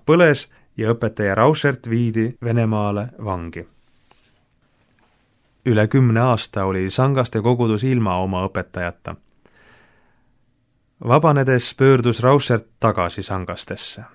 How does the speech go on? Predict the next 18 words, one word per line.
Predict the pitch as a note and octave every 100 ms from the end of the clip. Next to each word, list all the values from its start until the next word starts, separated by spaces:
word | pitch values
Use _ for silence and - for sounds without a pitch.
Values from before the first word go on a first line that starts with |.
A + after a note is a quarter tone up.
| _ _
Ta | - C#3+
armastas | C#3 G#2+ F#2 G2+
oma | G2+ F#2+ F#2
kogudust, | C3 B2+ A#2 A2 - _ _ _ _ _ -
ei | D3
lahkunud | B2+ - - F2+ E2+
temast, | F#2+ F2 E2+ -
kuigi | - E3 E3 C3+
talle | C3+ B2+
pakuti | A#2+ C#3+ - G2 - A2+
Narvas | A#2+ C3 G#2+ G2+ - - _ -
ülemõpetaja | A2+ G2 G2 G2 F2+ - G2+
kohta. | A2 B2 - E2+ _ _ _ _ _ _ _ _ _ _ _ _ -
Esialgu | A#2 C3+ B2+ B2
püstitati | A#2+ C#3 - A#2+ A#2+ A#2 - B2
ajutine | C#3 B2+ A#2+ A#2+ A2+ A2
puust | C#3 C3+ A2+ - - -
hädakirik. | - C#3+ C3 A2+ B2 G2 - -